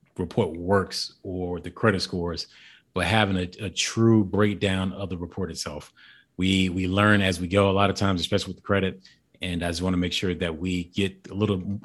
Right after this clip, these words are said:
little more detail with the credit report. So when you look at your credit report, you understand what a lender is looking for. And I'm gonna give you that information. And then lastly, uh, you, we, you know, we gotta interview some people, right?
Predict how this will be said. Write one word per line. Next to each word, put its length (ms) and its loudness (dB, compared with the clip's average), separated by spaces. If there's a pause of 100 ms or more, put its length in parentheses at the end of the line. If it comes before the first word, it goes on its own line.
little 200 6
more 200 6
detail 400 4
with 80 -4
the 80 -8
credit 200 0
report. 360 -6
So 220 -4
when 160 -6
you 360 2 (340)
look 140 -4
at 120 0
your 80 2
credit 220 4
report, 280 0
you 140 0
understand 500 0
what 120 -2
a 20 -2
lender 260 -2
is 120 -6
looking 220 -4
for. 300 -10 (360)
And 180 -2
I'm 100 2
gonna 160 0
give 160 -2
you 120 -4
that 120 -2
information. 600 -4 (380)
And 240 -4
then 100 -2
lastly, 760 4
uh, 280 -6
you, 160 -8
we, 120 -2
you 140 0
know, 140 10
we 60 10
gotta 200 6
interview 320 2
some 160 -4
people, 260 -6
right? 260 -4